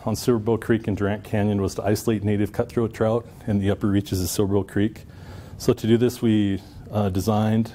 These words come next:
and constructed a fifty foot wide by twenty-two foot high fish barrier. Um, we couldn't just put a dam in the middle of the channel and pond water behind it,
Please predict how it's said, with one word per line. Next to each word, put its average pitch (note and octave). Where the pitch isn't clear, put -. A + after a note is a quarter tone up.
and G2+
constructed G2
a F#2+
fifty A#2
foot -
wide G2+
by G2+
twenty-two G2
foot -
high G2
fish -
barrier. B2+
Um, G2+
we A2
couldn't F3
just A#2+
put -
a A2+
dam A#2+
in G#2+
the G2+
middle G#2
of F#2
the F2+
channel A2
and E2+
pond G#2
water G2
behind F2+
it, A#2+